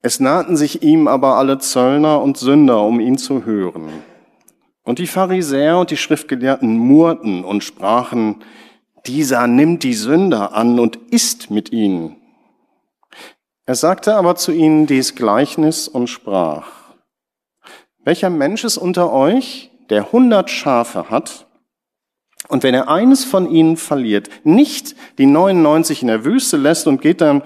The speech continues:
geht dem Verlorenen nach, bis er's findet? Und wenn er's gefunden hat, dann legt er sich's auf die Schultern voller Freude.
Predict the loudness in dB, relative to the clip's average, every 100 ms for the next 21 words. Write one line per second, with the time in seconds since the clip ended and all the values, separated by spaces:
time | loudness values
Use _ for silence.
0 | -8 -10 -2 0 0 0 0 2 2 0
1 | 0 -2 -2 -6 -6 -6 -6 -6 -4 -4
2 | -6 -10 -20 _ _ _ _ _ -20 -20
3 | _ _ -4 0 2 2 -4 -4 2 4
4 | 4 2 -4 -6 -20 _ _ _ _ _
5 | _ -4 0 2 2 0 0 -2 0 -2
6 | -2 -6 -2 -2 0 -4 -6 -2 0 2
7 | 0 0 0 -2 -4 -2 2 2 0 -6
8 | -4 -2 -4 -8 -14